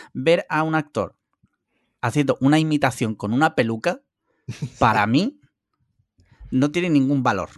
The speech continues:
Speaker 1: Porque para eso, que pongan ahí a los de La Hora Chanante, y te hacen cua-, cualquier, el discurso del rey, la que quieras.
Speaker 2: <laughs>
Speaker 1: Te la hacen porque tienen pelucas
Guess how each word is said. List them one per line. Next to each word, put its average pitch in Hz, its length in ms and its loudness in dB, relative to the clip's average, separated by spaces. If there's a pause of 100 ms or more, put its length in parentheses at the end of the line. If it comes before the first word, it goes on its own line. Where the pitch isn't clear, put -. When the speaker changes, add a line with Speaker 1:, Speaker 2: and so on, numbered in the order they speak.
(1300)
Speaker 1:
Porque 107 300 -8
para 92 260 -4
eso, 156 400 -4
que 107 140 -8
pongan 104 360 -2
ahí 123 240 -2
a 80 100 -4
los 92 120 -4
de 95 80 -6
La 80 120 -8
Hora 82 160 -8
Chanante, 110 540 -6 (640)
y 117 60 -4
te 104 140 -6
hacen 113 280 -10
cua-, 120 180 -8 (120)
cualquier, 95 400 -10 (120)
el 101 140 -10
discurso 120 360 -6
del 143 120 0
rey, 127 140 -4
la 104 140 -8
que 107 120 -12
quieras. - 500 -4 (280)
Speaker 2:
<laughs> - 320 -16
Speaker 1:
Te 120 80 -4
la 101 100 -4
hacen 175 260 -8
porque 117 260 -10
tienen 98 240 -10
pelucas 170 520 -2